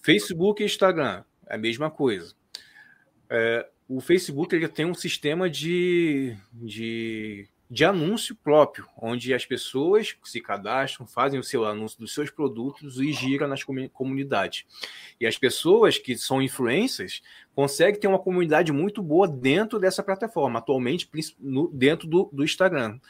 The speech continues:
Não falo nem a parte ali do Facebook, que é um Facebook que já é uma parte que já, já é uma parte da, do Meta que já tá meio que, que bambeando, mas tem os recursos que são usados lá, por isso que a,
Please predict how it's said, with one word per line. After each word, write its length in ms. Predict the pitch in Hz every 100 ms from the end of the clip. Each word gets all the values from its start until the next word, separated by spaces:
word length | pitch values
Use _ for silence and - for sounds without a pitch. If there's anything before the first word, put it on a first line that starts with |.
| - -
Não 80 |
falo 260 | 107 120 127
nem 240 | 120 120
a 60 | 147
parte 320 | - 139 -
ali 140 | 131 127
do 120 | 135
Facebook, 540 | 135 127 127 120 135
que 60 | 139
é 40 |
um 60 | 131
Facebook 440 | 135 - 131 127
que 60 | -
já 80 | 131
é 20 |
uma 60 |
parte 320 | 131 117 120 -
que 120 | 127
já, 160 | 127 - - - _
já 140 | 107
é 20 | 110
uma 160 | 110
parte 300 | - 110 -
da, 340 | 120 113 110 110 _ -
do 120 | 113
Meta 380 | 120 113 117 -
que 140 | 127
já 100 | 123
tá 180 | - 120
meio 220 | 117 123
que, 420 | - - 131 127 - _ _ _ _ _
que 160 | 107 107
bambeando, 640 | 104 110 120 143 131 87
mas 260 | 92 98 -
tem 280 | - 123 156
os 100 | 151
recursos 500 | 156 156 139 143 - - - -
que 120 | 139
são 200 | - 139
usados 540 | 143 123 120 139 - - _ _ -
lá, 400 | 110 104 113 135
por 200 | - 123
isso 140 | -
que 100 | -
a, 160 | 139